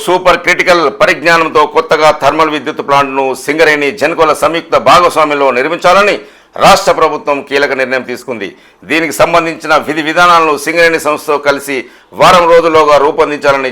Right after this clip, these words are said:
జెన్కోకు రాష్ట్ర ఇంధన శాఖ ఉత్తర్వులు జారీ చేసింది. సమగ్ర ప్రాజెక్టు నివేదిక, డీపీఆర్ను నెలలోగా తయారు చేయాలని జెన్కోకు ప్రభుత్వం సూచించింది. రామగుండంలో ప్రస్తుతం జెన్కోకు అరవై రెండు పాయింట్ ఐదు మెగావాట్ల థర్మల్ విద్యుత్ ప్లాంట్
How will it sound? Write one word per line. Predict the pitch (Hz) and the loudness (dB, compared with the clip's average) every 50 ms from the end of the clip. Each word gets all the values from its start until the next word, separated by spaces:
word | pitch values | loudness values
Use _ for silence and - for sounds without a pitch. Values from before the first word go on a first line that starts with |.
| 104 113 | -2 -2
జెన్కోకు | 131 143 139 147 139 - - 123 117 107 120 | -4 -2 -2 -4 -4 -4 -4 -6 -2 0 2
రాష్ట్ర | 139 147 143 - 139 127 | 2 2 2 0 -4 -4
ఇంధన | 120 127 127 127 123 - | -4 -2 -4 -4 -2 -2
శాఖ | 120 120 120 120 113 | -2 -2 -2 -6 -8
ఉత్తర్వులు | 110 - 117 110 110 107 95 | -4 -6 -6 -6 -6 -6 -2
జారీ | 107 107 107 101 92 | 0 0 0 0 -4
చేసింది. | 104 113 110 135 127 110 95 - - - - _ _ _ - - | -10 -8 -8 -8 -10 -10 -12 -14 -16 -20 -20 _ _ _ -4 -2
సమగ్ర | 156 170 175 165 123 - 160 151 - | 0 0 0 0 0 0 0 0 2
ప్రాజెక్టు | 151 160 170 170 175 170 - 151 143 143 | 4 2 4 2 0 -2 -2 -4 -6 -2
నివేదిక, | 156 170 170 160 170 156 143 120 - - - - _ _ _ - 92 | 2 2 2 2 2 0 0 0 0 -2 -8 -20 _ _ _ -6 -4
డీపీఆర్ను | 139 175 170 170 170 165 160 156 160 175 208 220 175 - - - - _ - 95 123 | -2 -2 0 2 2 4 4 2 2 0 0 0 -2 -4 -6 -14 -20 _ -10 -2 0
నెలలోగా | 160 175 175 165 165 185 202 190 190 175 - | 2 4 4 6 6 4 6 6 4 2 4
తయారు | 160 160 180 190 185 175 - | 4 4 4 4 4 2 2
చేయాలని | 165 165 160 151 151 139 139 135 123 101 | 2 2 4 4 2 0 0 -4 -4 -4
జెన్కోకు | 98 135 156 151 147 147 139 139 135 135 - | -4 -4 -4 -2 -4 -4 -4 -2 -4 -4 -2
ప్రభుత్వం | 127 127 117 123 120 127 127 120 - | -2 -2 -2 -4 -8 -8 -8 -8 -8
సూచించింది. | 127 113 - 113 107 127 110 101 92 90 - _ _ - 95 92 | -12 -14 -14 -16 -14 -14 -14 -12 -12 -14 -16 _ _ -12 -4 0
రామగుండంలో | 107 131 139 135 131 131 131 131 131 127 127 131 131 - | 0 0 0 0 -4 -2 -2 -4 -2 0 0 0 0 0
ప్రస్తుతం | 131 123 - - 143 139 127 104 | -4 -4 -4 -6 -8 -8 -6 -4
జెన్కోకు | 117 135 143 139 143 143 143 143 143 139 - - - - - _ - 104 123 | -4 -4 -2 -2 -2 -2 -2 -4 -6 -6 -6 -8 -12 -20 -20 _ -2 0 2
అరవై | 143 151 156 156 151 | 2 4 2 4 2
రెండు | 165 180 180 190 175 - | 2 2 2 0 0 2
పాయింట్ | - 156 156 151 139 135 139 | 2 2 2 2 2 2 2
ఐదు | 151 143 139 | 2 0 0
మెగావాట్ల | 143 143 147 143 139 139 135 120 131 135 127 - - | 0 2 4 4 4 4 4 2 2 -2 -2 0 0
థర్మల్ | 131 143 151 160 156 147 143 | 0 0 2 0 -2 -2 -2
విద్యుత్ | 143 123 143 143 143 131 123 | -6 -6 -8 -6 -6 -4 0
ప్లాంట్ | 127 131 131 123 131 | 0 0 0 0 -2